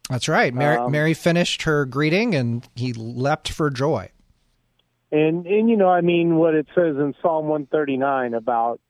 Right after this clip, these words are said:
Speaker 2: you know, how God knits us together in the womb. And so I, I just like how you're, you know, just standing up for the sanctity of life. And, and, you know, it's an interesting, uh,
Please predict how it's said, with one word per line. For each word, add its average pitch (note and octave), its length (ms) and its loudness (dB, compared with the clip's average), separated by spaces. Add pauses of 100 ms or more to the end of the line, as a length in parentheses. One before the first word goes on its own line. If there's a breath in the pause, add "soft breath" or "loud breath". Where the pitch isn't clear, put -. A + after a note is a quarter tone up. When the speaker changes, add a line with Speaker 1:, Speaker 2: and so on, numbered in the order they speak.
(160)
Speaker 2:
you B2+ 100 -8
know, A#2+ 180 0
how C3 160 2
God B2+ 460 0
knits C#3 400 2
us B2+ 140 2 (140)
together B2+ 440 2
in A#2+ 100 -2
the A#2+ 60 0
womb. A#2 360 0
And G#2+ 240 -10 (560)
so D3+ 540 2 (680)
I, D#3 40 0 (180)
I F3 100 -2
just D#3+ 220 -4
like D#3 280 -2
how C#3+ 220 4
you're, B2 420 0 (200)
you C#3 120 -2
know, A2+ 200 4
just B2 260 -2
standing C3+ 440 4
up B2 180 4
for B2+ 100 2
the A#2 200 2 (100)
sanctity B2+ 520 -2
of A2+ 120 -2
life. A#2 340 0 (100)
And, G#2+ 360 -2 (840)
and, D#3+ 340 0
you G3 140 4
know, F3 140 4
it's D3+ 120 0
an E3+ 80 2
interesting, D#3+ 720 -2
uh, B2 240 0